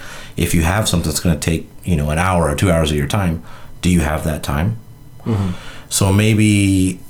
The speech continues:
Speaker 1: I would maybe schedule it just before lunch.
Speaker 2: Hmm.
Speaker 1: And you can say, "Okay, I'll get this done before I go to lunch." So now you give yourself a timestamp. Yeah, you gotta take care of yourself, you gotta go to lunch,
Speaker 2: Mm-hmm.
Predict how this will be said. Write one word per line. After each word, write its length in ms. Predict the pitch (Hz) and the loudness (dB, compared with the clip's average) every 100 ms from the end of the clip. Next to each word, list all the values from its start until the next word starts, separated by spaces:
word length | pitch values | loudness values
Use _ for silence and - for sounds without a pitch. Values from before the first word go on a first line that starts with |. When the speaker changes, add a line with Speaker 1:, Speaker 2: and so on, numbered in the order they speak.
| - | -4
Speaker 1:
I 120 | 101 | 0
would 160 | 104 92 | 0 2
maybe 220 | 95 92 | 2 0
schedule 460 | - 98 92 98 | 0 0 2 2
it 320 | 95 90 - - | 2 0 -6 -6
just 240 | 87 - | -4 -2
before 260 | 85 82 80 | -2 0 2
lunch. 380 | 107 - - - - - - - - - - - - - | 0 -2 -8 -12 -16 -18 -18 -16 -16 -16 -16 -18 -8 -2
Speaker 2:
Hmm. 280 | 156 110 - - - - - | 0 0 -4 -14 -12 -8 0
Speaker 1:
And 120 | 92 | 4
you 100 | 90 | 4
can 140 | 90 85 | 2 0
say, 200 | 78 82 | 2 2
"Okay, 180 | 85 | 2
I'll 140 | 80 80 | 0 0
get 140 | 82 | 0
this 120 | 82 | -2
done 240 | - 73 73 | 0 2 2
before 260 | 73 87 | 2 0
I 60 | 76 | 2
go 140 | 73 | 0
to 60 | 71 | 2
lunch." 260 | 87 95 - | 2 2 0
So 120 | 78 | 2
now 280 | 85 117 123 | 4 4 4
you 220 | 98 87 | 4 2
give 220 | 76 90 | 2 2
yourself 500 | 82 78 82 78 - - | 2 0 0 0 -2 -8
a 60 | |
timestamp. 560 | - 90 87 - 71 - - | -2 0 0 0 -4 -6 -2
Yeah, 140 | 98 | 2
you 80 | 101 | 2
gotta 200 | 95 95 | 2 0
take 120 | 87 | 0
care 100 | 151 | 0
of 40 | 156 | 2
yourself, 240 | 107 98 | 2 2
you 60 | 92 | 2
gotta 120 | 85 | 2
go 80 | 76 | 2
to 80 | |
lunch, 460 | 82 151 113 - - | 2 4 2 0 -4
Speaker 2:
Mm-hmm. 240 | 113 101 | -4 -4